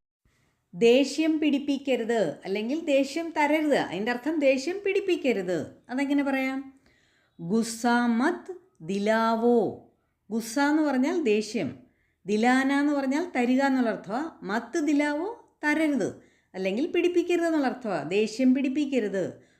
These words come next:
ഗുസ്സ മത് ദിലാവോ. Don't make me angry. മിണ്ടാതിരിക്കൂ. അതെങ്ങനെ പറയും?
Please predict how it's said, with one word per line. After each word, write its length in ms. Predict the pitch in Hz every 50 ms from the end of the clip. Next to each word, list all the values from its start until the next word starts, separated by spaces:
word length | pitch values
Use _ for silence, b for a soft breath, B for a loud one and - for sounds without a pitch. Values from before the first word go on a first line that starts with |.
| b b -
ഗുസ്സ 340 | 196 240 233 233 - - 302
മത് 520 | 294 294 302 294 285 311 370 359 - 233
ദിലാവോ. 760 | 202 214 208 202 196 190 190 190 190 190 175 147 120 - b b b b b b b b - 160
Don't 400 | 165 214 233 247 269 294 294 294
make 440 | 285 269 262 262 269 269 254 269 269
me 100 | 320 381 427 480 - - _ - - 196 208 220
angry. 500 | 226 226 220 226 247 226 202 151 120 - - _ _ _ _ _ _ _ _ _ _ _ _ _ _ -
മിണ്ടാതിരിക്കൂ. 1160 | 214 240 262 269 285 294 339 349 359 359 339 320 285 262 262 262 254 254 247 247 233 202 147 120 - - _ _ _ _ _ _ -
അതെങ്ങനെ 340 | 233 233 294 285 294 294 294
പറയും? 500 | 285 285 277 285 285 285 285 285 -